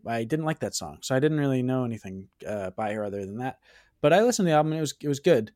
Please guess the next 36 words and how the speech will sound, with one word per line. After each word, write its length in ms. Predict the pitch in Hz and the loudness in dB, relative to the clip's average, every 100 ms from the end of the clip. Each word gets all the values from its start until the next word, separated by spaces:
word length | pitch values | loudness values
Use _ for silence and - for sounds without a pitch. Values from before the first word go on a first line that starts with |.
| _ - | _ -6
uh, 240 | 127 123 - | -2 -2 -2
and, 140 | 131 | -6
and, 120 | 123 123 | -6 -6
and 180 | 123 120 | -6 -4
I 80 | |
did 160 | 117 139 | 0 2
like 240 | 135 131 | 2 2
it. 180 | 107 98 _ _ - | -2 -8 _ _ -10
Um, 480 | 113 110 110 107 117 _ _ - | -6 -4 -4 -6 -10 _ _ -6
it's, 140 | 139 - | -4 -4
it's 180 | 143 135 | -4 -2
a 40 | 135 | 2
bit 200 | 147 135 | 2 4
more 160 | 135 | 2
of 80 | 127 | 2
a 60 | 120 | 0
serious 520 | - 131 127 123 - | -2 0 2 0 -2
answer 320 | 107 - 110 | -6 -6 -6
because 320 | 110 - 110 | -6 -8 -8
it's, 160 | 104 - _ - | -8 -10 _ -16
it's 160 | 90 | -14
popular. 720 | - - 90 - 90 92 - - - - _ - | -12 -6 -6 -6 -10 -10 -12 -16 -20 -20 _ -10
Uh, 420 | 110 107 104 101 - _ | -6 -4 -6 -10 -14 _
she's 240 | - 120 110 | -8 -6 -6
popular. 480 | 104 92 101 104 - - - _ | -8 -8 -8 -10 -12 -20 -20 _
My, 220 | - 139 131 | -2 -2 2
the 180 | 139 147 | 0 4
album 220 | 170 165 | 6 6
I 100 | 131 | 2
listened 280 | 120 117 107 | 0 -2 -6
to 100 | 104 | -8
most 320 | 101 95 - _ _ | -8 -8 -10 _ _
certainly 400 | - 156 120 113 | -4 -2 -2 -4
was 340 | 101 98 - - | -6 -6 -8 -10
Worldwide 640 | - 113 127 113 110 95 | -8 -2 -2 -2 -6 -6
Pop 340 | - 113 101 | -6 -4 -4